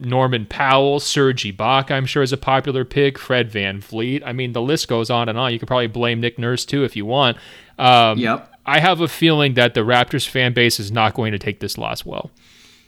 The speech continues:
Speaker 2: Well, yeah, you could also throw Masai Ujiri into the
Speaker 1: Oh.
Speaker 2: mix as well. I mean, he's been, like, more or less Teflon over the last twelve months, but you look at that bench,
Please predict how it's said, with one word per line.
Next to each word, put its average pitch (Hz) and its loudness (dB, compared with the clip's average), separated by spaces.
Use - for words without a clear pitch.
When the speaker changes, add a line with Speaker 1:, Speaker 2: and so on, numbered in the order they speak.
Speaker 2:
Well, 131 2
yeah, 135 0
you 117 2
could 143 -2
also 160 -2
throw 165 0
Masai 160 0
Ujiri 160 0
into 120 -2
the 113 -2
Speaker 1:
Oh. 175 4
Speaker 2:
mix 123 0
as 123 -4
well. 131 0
I 80 -4
mean, 117 2
he's 143 2
been, 143 2
like, 117 -4
more 135 2
or 139 2
less 135 -2
Teflon 170 -2
over 139 -4
the 143 -4
last 156 -4
twelve 160 -2
months, 170 -2
but 127 -6
you 127 0
look 131 0
at 135 -2
that 127 0
bench, 127 0